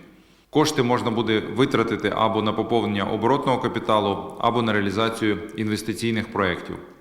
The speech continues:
Очікуємо, що вже наступного року обсяги виробництва зброї суттєво перевищать цьогорічні показники.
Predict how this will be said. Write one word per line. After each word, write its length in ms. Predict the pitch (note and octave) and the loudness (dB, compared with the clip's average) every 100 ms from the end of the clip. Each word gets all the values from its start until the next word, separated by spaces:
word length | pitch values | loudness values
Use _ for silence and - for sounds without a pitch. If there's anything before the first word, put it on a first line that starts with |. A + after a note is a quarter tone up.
| - - - | -20 -16 -6
Очікуємо, 420 | A2 D3+ D3+ B2 | -2 2 2 2
що 140 | A2 G#2 | 0 -2
вже 140 | A#2 | -2
наступного 460 | A2+ - G2 A2 A2 | -2 -2 -2 0 2
року 240 | C3 A#2+ | 2 2
обсяги 360 | A2 - G#2 G2+ | 2 2 -2 0
виробництва 500 | G#2 A2 B2+ - G2 | 0 -2 -4 -4 -4
зброї 340 | F2+ A#2+ A2+ | 0 0 0
суттєво 540 | - F#2 A2+ A#2 B2+ B2+ - - - - | -4 -4 0 2 2 -2 -10 -14 -18 -4
перевищать 880 | A2+ G#2 F#2+ A2+ - B2+ - - - | 0 2 2 0 0 -4 -6 -14 -6
цьогорічні 500 | G#2+ G2+ G#2+ - A2 | -2 0 0 -2 -4
показники. 540 | F#2 G2+ F2 F#2+ - | -4 -4 -4 -8 -10